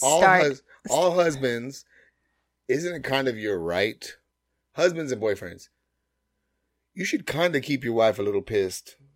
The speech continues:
Speaker 1: or, like, expecting that you're gonna break something or you're gonna do
Speaker 2: Can I
Speaker 1: something.
Speaker 2: just
Speaker 1: Or you
Speaker 2: share?
Speaker 1: should, like, um,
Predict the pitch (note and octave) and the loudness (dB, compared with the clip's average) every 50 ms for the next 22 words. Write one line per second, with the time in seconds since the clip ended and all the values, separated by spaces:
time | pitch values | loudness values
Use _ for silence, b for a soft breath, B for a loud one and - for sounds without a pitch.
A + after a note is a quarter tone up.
0 | _ _ _ _ _ _ _ _ _ _ - F#2 F#2+ F#2+ F#2+ F2+ F2+ E2+ - - | _ _ _ _ _ _ _ _ _ _ -2 -2 0 2 2 0 0 -2 -4 -10
1 | - _ - F2+ - - - - G2+ F#2 - G#2+ G2 F#2+ F#2+ F2 E2+ D#2 E2+ F#2 | -16 _ -12 -10 -10 -4 0 0 0 0 -2 -6 -4 -2 -2 -2 -2 -2 -6 -8
2 | F#2 F#2+ E2+ D#2+ D#2+ F#2+ A#2+ C3+ C3+ A#2+ - C3+ B2+ B2 A#2+ B2 C3 B2 A#2+ A#2+ | -6 -6 -8 -6 0 2 2 2 2 0 -2 -4 -4 -6 -8 -8 -8 -6 -6 -4
3 | A#2+ A#2 A#2 A2+ A2 A#2 - - F#2+ G2 G2 G2 G2 F#2+ F#2+ F#2+ F#2+ F#2 F2+ F2+ | -6 -6 -8 -10 -10 -10 -4 0 0 2 4 4 2 2 2 0 0 0 0 -2
4 | F2+ F#2+ - _ _ _ _ _ _ _ _ B2+ A#2 G#2 F2 D#2+ D#2+ E2 B2 B2+ | -2 -4 -8 _ _ _ _ _ _ _ _ -10 -8 -6 -6 -6 -6 -6 -4 -2
5 | - - A#3+ C4 C#4 D#4 - - - D#4+ C#4+ - - B3 B3 A#3 A#3+ C4+ D4 - | -2 0 0 0 0 0 0 0 0 -2 -2 -2 -2 0 2 2 2 2 2 2
6 | F#2 F2+ F2+ - - - - - _ _ _ _ _ _ _ _ _ _ _ _ | 0 0 -2 -2 -6 -14 -18 -20 _ _ _ _ _ _ _ _ _ _ _ _
7 | _ _ _ - F#2 F2+ F2 E2+ E2 E2 E2 D#2+ E2+ | _ _ _ -8 -6 -4 -4 -4 -6 -8 -10 -16 -18